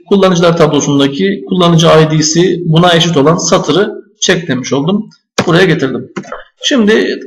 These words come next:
tasarımımıza gelelim. Buraya önce gene, e, text sütunlu birkaç satırlı bir şey ekleyelim. Belki alta da bir şey ekleme durumumuz olabilir. Her ihtimale karşı. Evet, buraya şimdi çekmek istediğim verileri çekeceğim.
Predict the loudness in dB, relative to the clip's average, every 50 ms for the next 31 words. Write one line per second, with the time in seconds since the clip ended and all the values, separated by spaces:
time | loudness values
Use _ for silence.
0 | -10 -4 0 0 2 2 2 2 2 2 2 2 0 0 0 -2 -2 -4 -8 -10
1 | -14 _ -20 _ _ _ _ _ _ _ _ _ _ _ _ _ _ -4 0 2
2 | 2 2 2 2 2 0 0 0 0 0 0 0 -2 -2 -4 -6 -8 -14 -20 -20
3 | -20 _ -12 -8 -4 -4 -2 -2 -2 -2 -4 -4 -2 -2 -2 -2 -2 -6 -10 -12
4 | -12 -4 0 2 2 4 4 2 2 2 0 -4 -8 -10 -12 -12 -8 -6 -4 -2
5 | 0 0 0 0 0 0 0 0 0 0 0 0 0 0 0 -2 -2 -2 0 0
6 | 0 0 -2 -4 -6 -4 -2 -2 -2 0 0 0 0 0 0 -2 -2 -2 -2 -2
7 | -2 -2 -2 -2 -4 -4 -4 -4 -4 -4 -6 -8 -8 -4 -2 0 0 0 0 0
8 | 0 0 0 0 -2 -4 -4 -4 -4 -4 -6 -12 _ _ _ _ _ -8 -4 -2
9 | 0 0 -2 -4 -4 -4 -4 -4 -4 -4 -6 -4 -4 -4 -4 -4 -6 -8 -12 -20
10 | -20 -20 _ _ _ -2 0 0 0 0 0 2 4 4 4 4 2 0 0 0
11 | 0 0 0 0 0 -2 -2 -2 0 2 4 4 4 4 4 2 2 2 0 0
12 | 0 0 -2 -4